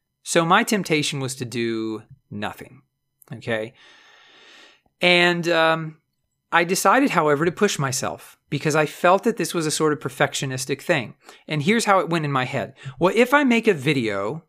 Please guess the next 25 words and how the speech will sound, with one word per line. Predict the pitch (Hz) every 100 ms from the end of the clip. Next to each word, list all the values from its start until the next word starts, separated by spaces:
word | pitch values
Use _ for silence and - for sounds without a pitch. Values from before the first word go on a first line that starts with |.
| -
a | 139
personalized | - - 190 - 202 165 156 151 135
video | 143 156 156
message | 143 120 - 123 127
to | -
send | 131 - 180 175
out | 147 139
to | 139
these | 139 131
prospects | - 123 - - 120 -
who | 123
I |
haven't | 123 139 139
heard | 139
back | 123 104
from, | - 104 101 120 - - -
if | - 214
I | 254
take | 247 208 202
the | 190
time | 165 160
to | 151
make | 147 143
that | 139 104
video, | 123 120 113